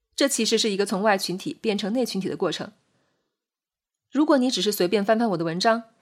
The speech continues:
其实就是一个关注者，那你很可能是用外群体偏见的方式在对待我的文字。而当你因为接触了我这个人以后，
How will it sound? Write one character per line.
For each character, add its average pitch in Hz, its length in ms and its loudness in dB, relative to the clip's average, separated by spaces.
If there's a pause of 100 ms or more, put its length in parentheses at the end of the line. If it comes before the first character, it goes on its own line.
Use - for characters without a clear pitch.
(180)
其 - 160 -2
实 277 100 2
就 262 140 0
是 240 80 -2
一 202 60 -4
个 202 100 2
关 226 180 2
注 185 160 0
者， 160 200 -6 (560)
那 269 120 4
你 220 80 6
很 220 200 2
可 220 100 0
能 185 140 0
是 226 100 -2
用 214 140 2
外 233 120 6
群 208 160 -2
体 190 80 -2
偏 220 220 0
见 226 100 0
的 160 80 -2
方 185 220 -2
式 190 160 -2
在 208 140 4
对 208 120 4
待 180 140 2
我 156 80 -2
的 156 80 0
文 156 160 -4
字。 - 220 -6 (880)
而 226 160 2
当 302 260 2
你 214 120 2
因 254 160 -2
为 262 140 4
接 302 180 0
触 294 100 -2
了 262 100 0
我 165 120 0
这 240 120 0
个 202 80 2
人 165 240 0
以 165 120 -2
后， - 320 -4